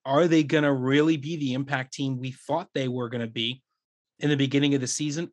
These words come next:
I don't know the answer to that. Right now, the answer looks to be maybe not. Maybe this isn't just an injury problem. Maybe this isn't just a, a couple of months problem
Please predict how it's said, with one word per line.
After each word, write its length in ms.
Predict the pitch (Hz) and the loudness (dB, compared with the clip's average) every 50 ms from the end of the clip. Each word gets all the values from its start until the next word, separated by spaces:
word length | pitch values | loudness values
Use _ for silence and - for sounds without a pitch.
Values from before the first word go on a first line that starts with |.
| - | -4
I 120 | 143 151 165 | -2 0 0
don't 200 | 180 170 - 143 | 0 0 0 -4
know 240 | 143 143 151 156 | -2 0 0 0
the 180 | 143 139 127 131 | -2 -2 -4 -4
answer 280 | 135 147 147 - 165 170 | -4 -4 -6 -8 -10 -6
to 80 | 175 | -4
that. 240 | 175 175 180 165 139 | -2 -2 -2 -2 -2
Right 260 | 135 135 151 165 139 | -2 0 0 0 -2
now, 220 | 143 143 151 156 147 | -4 -6 -4 -4 -6
the 180 | 135 127 135 | -6 -4 -4
answer 260 | 147 147 139 - 139 | -6 -6 -6 -6 -6
looks 300 | 131 127 139 135 - - | -6 -4 -4 -4 -6 -6
to 80 | - 147 | -12 -10
be 160 | 139 147 147 | -8 -6 -4
maybe 340 | 139 135 143 160 170 175 175 | -4 -2 -2 -2 -4 -4 -4
not. 280 | 175 180 220 233 - _ _ _ _ _ _ _ _ - 139 | -2 -2 -2 -4 -6 _ _ _ _ _ _ _ _ -4 2
Maybe 240 | 143 156 180 196 185 | 2 4 4 4 2
this 180 | 180 160 143 | 2 2 0
isn't 200 | 196 208 226 208 | 0 0 -2 -2
just 220 | 151 165 147 - 143 | -4 -4 -8 -6 -4
an 80 | 139 | -4
injury 280 | 127 123 113 131 117 113 | -4 -4 -4 -6 -8 -8
problem. 400 | - - 120 113 117 120 117 117 | -8 -8 -8 -8 -6 -6 -4 0
Maybe 260 | 123 135 139 151 151 | 2 2 4 4 4
this 180 | 143 143 139 165 | 2 2 2 2
isn't 260 | 175 175 202 170 143 | 0 2 2 -2 0
just 320 | 135 143 135 127 - - | 0 0 0 0 -2 -4
a, 140 | 135 135 - | -4 -6 -6
a 60 | 127 127 | -8 -12
couple 320 | - - 131 127 131 123 | -6 -8 -6 -4 -4 -4
of 60 | 120 | -4
months 260 | 123 120 120 113 - | -2 -4 -4 -6 -8
problem 440 | - - - 123 117 117 120 117 123 | -8 -6 -6 -4 -4 -4 -8 -10 -12